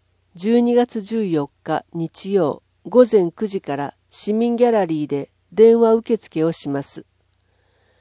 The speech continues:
問い合わせ、市民ギャラリー、七七の六八五三。月曜休館。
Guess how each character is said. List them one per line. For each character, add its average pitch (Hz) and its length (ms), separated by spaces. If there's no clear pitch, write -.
問 208 240
い 202 80
合 196 60
わ 190 120
せ、 175 300
市 - 220
民 214 260
ギ 220 80
ャ 214 60
ラ 175 160
リ 143 320
ー、 - 540
七 208 260
七 226 320
の 147 240
六 180 300
八 208 300
五 156 220
三。 143 380
月 190 340
曜 220 380
休 156 240
館。 143 340